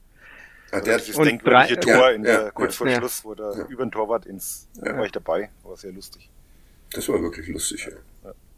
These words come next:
Speaker 2: Und es
Speaker 3: Nix
Speaker 2: gibt sehr
Speaker 3: und
Speaker 2: gute Bratwürste in Darmstadt, das muss man
Speaker 3: Mit oder ohne Stadionkarte?
Speaker 2: Äh, ohne. An einem großen, äh, Schwenkgrill werden die zubereitet. Das ist, äh, wirklich,
Speaker 1: Stimmt,
Speaker 2: ja,
Speaker 1: stimmt.
Speaker 2: sehr gut.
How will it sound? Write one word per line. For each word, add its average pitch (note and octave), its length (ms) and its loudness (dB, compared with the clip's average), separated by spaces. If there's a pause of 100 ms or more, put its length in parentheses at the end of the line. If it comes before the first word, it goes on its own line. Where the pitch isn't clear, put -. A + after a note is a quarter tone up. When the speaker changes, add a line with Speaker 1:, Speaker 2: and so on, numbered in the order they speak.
(600)
Speaker 2:
Und D3+ 120 2
es E3 100 4
Speaker 3:
Nix - 100 4
Speaker 2:
gibt - 80 0
sehr D#3 340 6
Speaker 3:
und D3 60 -6
Speaker 2:
gute D3+ 200 2
Bratwürste B2+ 540 -2
in F2 220 -10
Darmstadt, - 440 -10
das - 160 -10
muss - 160 -12
man E2 280 -10 (460)
Speaker 3:
Mit F3+ 220 8
oder G3 200 10
ohne D3+ 180 6
Stadionkarte? B2 600 0 (840)
Speaker 2:
Äh, C#3 140 4
ohne. C3+ 280 4 (560)
An G#2 160 -2
einem G#2 360 0
großen, A2+ 760 0
äh, F2+ 200 2
Schwenkgrill G#2+ 1200 -2
werden F2 220 0
die F2 320 -8
zubereitet. - 680 -6
Das - 160 -8
ist, - 200 -10
äh, - 200 -4
wirklich, - 220 -6
Speaker 1:
Stimmt, - 420 -6 (100)
Speaker 2:
ja, G#2+ 120 -6
Speaker 1:
stimmt. - 260 -16
Speaker 2:
sehr - 400 2
gut. - 240 -20